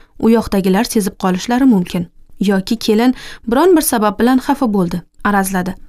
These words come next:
Agar uning uchun har kuni uydagilar bilan telefonda gaplash oddiy holatga aylangan bo'lsa, darrov sim qoqib, arz hol qilishi mumkin. Yoshda, hali u jahling chiqqanda hech bo'lmasa bir yutinib olgin degan maqolning ma'nosini anglab yetmagandir balki.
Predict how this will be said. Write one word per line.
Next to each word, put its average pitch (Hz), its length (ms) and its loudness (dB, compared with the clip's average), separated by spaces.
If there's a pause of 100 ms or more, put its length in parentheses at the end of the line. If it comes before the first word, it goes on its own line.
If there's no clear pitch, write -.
(180)
Agar 220 240 0
uning 233 300 4
uchun 208 260 0 (260)
har 269 280 2
kuni 247 160 2
uydagilar 233 500 2
bilan 233 140 2
telefonda 220 420 0
gaplash 202 500 -2
oddiy 220 260 0
holatga 185 460 -4
aylangan 185 480 0
bo'lsa, 311 320 0 (420)
darrov 196 380 0
sim 202 220 -2
qoqib, 233 360 -2 (340)
arz 226 240 0
hol 254 260 -2
qilishi 233 280 -2
mumkin. 175 380 -2 (220)
Yoshda, 226 560 0 (140)
hali 254 240 2
u 254 160 4
jahling 254 380 0
chiqqanda 220 320 0
hech 247 280 -6
bo'lmasa 214 400 0
bir 233 100 -2 (120)
yutinib 262 240 2
olgin 190 420 0
degan 185 240 0
maqolning 190 480 0
ma'nosini 196 580 0 (360)
anglab 208 380 0
yetmagandir 262 640 2
balki. 180 340 -4